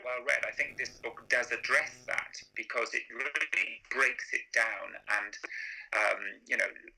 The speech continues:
it, it actually does really explain, you know, how foods affect the antioxidant process and how some can actually make it worse and some can make it better, and how as an individual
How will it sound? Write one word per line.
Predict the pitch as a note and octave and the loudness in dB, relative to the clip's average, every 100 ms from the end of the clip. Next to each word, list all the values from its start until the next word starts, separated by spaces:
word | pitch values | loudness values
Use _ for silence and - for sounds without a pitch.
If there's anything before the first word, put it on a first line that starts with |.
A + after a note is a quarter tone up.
| _ | _
it, | - - | -2 0
it | - - | 2 2
actually | C#3 B2+ - _ _ | 0 -4 -8 _ _
does | C#3 C#3+ - | 4 4 0
really | B2+ B2+ | 0 2
explain, | - - - B2+ B2 A2+ A2 - _ - | 2 -4 -2 4 4 4 -6 -20 _ -6
you | |
know, | - | -4
how | - - B2+ C3+ C3 B2 A#2 - - - - _ _ _ _ - - | 0 2 4 4 2 -2 -6 -12 -16 -16 -18 _ _ _ _ -18 -6
foods | - C#3 A#2+ A#2 | -2 0 -2 -2
affect | G#2+ - B2+ - - | -2 4 4 2 0
the | A#2+ | 2
antioxidant | A2 - A#2 G#2+ - - A2 | 2 -2 -2 -2 -4 -12 -4
process | - D3+ D3+ D3 C#3+ - | 2 2 2 -4 -4 -4
and | - | 0
how | - B2+ B2 - - | 2 2 0 -2 -2
some | A#2 - | -2 -2
can | A2+ | -2
actually | G#2+ - - G#2 G2+ | -2 -4 -12 -6 -2
make | G#2 - | -2 0
it | F2+ A2+ | -4 -2
worse | C3+ D3+ F#3+ - - | 0 0 0 -4 -10
and | G#2+ | -2
some | A#2+ A2+ - | -2 -2 -8
can | G#2 | -10
make | G2+ - | -10 -4
it | - - | -4 0
better, | A#2+ B2+ - C3 C#3+ - - - - | 0 2 -2 0 0 0 -10 -8 -4
and | - | 2
how | B2+ A#2+ | 2 2
as | A#2 | -2
an | |
individual | A#2 C3 A#2+ C#3+ E3+ - A2 | -2 -2 0 2 2 0 -6